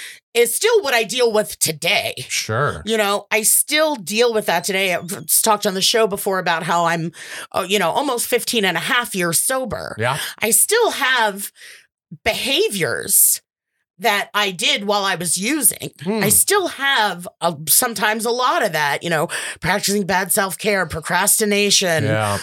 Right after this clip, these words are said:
Speaker 1: you know, all of this stuff, ignoring stuff that I need to deal with.
Speaker 2: Right.
Speaker 1: Even though I'm not using drugs or alcohol anymore, I'm still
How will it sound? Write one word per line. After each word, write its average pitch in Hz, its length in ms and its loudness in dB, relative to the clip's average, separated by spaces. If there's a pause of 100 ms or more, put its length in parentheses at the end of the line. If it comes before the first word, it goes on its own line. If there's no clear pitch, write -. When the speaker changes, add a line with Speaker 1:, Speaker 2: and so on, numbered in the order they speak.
Speaker 1:
you 202 100 0
know, 175 240 0
all 214 300 4
of 202 100 0
this 202 180 0
stuff, 185 300 0
ignoring 175 480 0
stuff 202 300 0
that 196 120 0
I 180 100 0
need 190 240 0
to 196 120 2
deal 214 400 2
with. 156 320 0
Speaker 2:
Right. 127 720 0
Speaker 1:
Even 262 240 0
though 240 160 0
I'm 214 180 0
not 208 220 0
using 196 360 0
drugs 175 280 -2
or 185 80 2
alcohol 214 460 0
anymore, 160 600 0 (720)
I'm 254 220 0
still 262 840 0